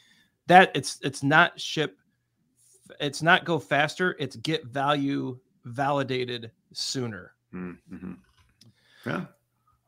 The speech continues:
Speaker 1: All right. Nice
Speaker 2: Thank you.
Speaker 1: work, Mister Miller. We hope you're feeling better. Here's the end
Speaker 2: I'm
Speaker 1: screen.
Speaker 2: sure I will be.
Speaker 1: Check out socials,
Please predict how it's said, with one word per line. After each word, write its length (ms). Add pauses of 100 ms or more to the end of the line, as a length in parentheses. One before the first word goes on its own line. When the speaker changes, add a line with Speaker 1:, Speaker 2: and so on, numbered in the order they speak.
Speaker 1:
All 100
right. 440 (220)
Nice 180
Speaker 2:
Thank 60
you. 60
Speaker 1:
work, 220
Mister 240
Miller. 340
We 100
hope 220
you're 80
feeling 380
better. 300
Here's 240
the 120
end 120
Speaker 2:
I'm 180
Speaker 1:
screen. 320
Speaker 2:
sure 140
I 80
will 240
be. 240 (960)
Speaker 1:
Check 160
out 140
socials, 580